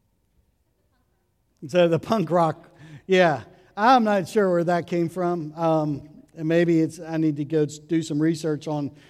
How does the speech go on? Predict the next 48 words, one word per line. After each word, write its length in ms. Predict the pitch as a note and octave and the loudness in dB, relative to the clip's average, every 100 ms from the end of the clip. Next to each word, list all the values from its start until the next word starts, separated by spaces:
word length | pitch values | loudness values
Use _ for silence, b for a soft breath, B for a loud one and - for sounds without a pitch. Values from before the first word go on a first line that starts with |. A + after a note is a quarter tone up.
| b | b
what 180 | - E3+ | -2 0
it 80 | E3 | 0
means 340 | D#3 D#3+ D3+ D#3 | 0 0 0 -6
to 100 | D#3 | -4
be 140 | D3+ | -2
a 80 | D3+ | -2
punk 300 | D#3 D3+ D3+ | -4 -6 -6
rocker 400 | D3 C#3+ D#3+ D3 _ _ b b b - | -6 -6 -10 -16 _ _ b b b -4
to, 200 | D#3 C#3+ | -2 -2
to 140 | D3+ | -6
see 140 | C3+ D#3+ | -6 -4
how 120 | C#3 | -4
Jesus 400 | B2 D#3 D3 B2 | -4 -6 -6 -10
fits 240 | E3 D3 | -10 -6
into 220 | E3+ E3 | -6 -4
that. 260 | E3 E3 E3+ | -2 -2 0
But 260 | F#3 F3 - B B | -2 -4 -6 B B
yeah, 140 | A3 A#3+ | -4 2
there's, 500 | A#3+ D#4+ D4 G3+ - A3 | 4 6 4 -2 -6 2
there's 260 | B3 C#4+ | 2 2
some 180 | A3 F#3 | -4 -6
shocking 520 | C#3+ A3 G#3+ G#3+ F3+ | -2 0 0 0 -6
statements 680 | - - A#3 D4 B3 F3 C#3+ | -8 -6 -2 -2 -2 -6 -4
in 140 | D#3+ | -4
there, 340 | D3+ C#3 A2 - _ _ _ _ - | -2 -4 -8 -16 _ _ _ _ -8
aren't 240 | G#3 G#3 | -4 -4
there? 220 | E3 B2+ A2+ _ _ _ _ - | -4 -10 -14 _ _ _ _ -10
And 100 | F3 | 2
so 160 | A3 | 2
for 180 | G3 G#3+ | 4 2
those 320 | F#3 C#4 D4+ | 8 6 6
of 120 | C4 | 0
us 200 | A3+ G3 - | 0 -2 0
that 200 | G3+ - | -2 0
call 280 | G#3+ A3 | 4 4
ourselves 520 | G#3 F3+ - F3+ D#3+ - | 4 0 2 2 2 -6
Christians, 840 | - C#4+ - F3+ D3 D#3+ - - _ b b b | -4 -4 -2 -4 -4 -6 -10 -18 _ b b b
we 140 | A3+ | 2
would 140 | C#4+ A3 | 6 8
look 220 | A3 B3 | 8 6
at 120 | A3+ | 4
that 140 | A3 G#3+ | 4 4
and 120 | G3 | 2
say, 160 | G#3 | 2
"Whoa, 400 | F#3+ G3 B3 A#3+ | 2 6 8 8
wait 460 | A3+ C4+ C#4+ D4 C#4+ | 6 6 4 4 2
a 40 | |
minute. 400 | A#3 F#3+ E3+ E3 | 2 2 -2 -6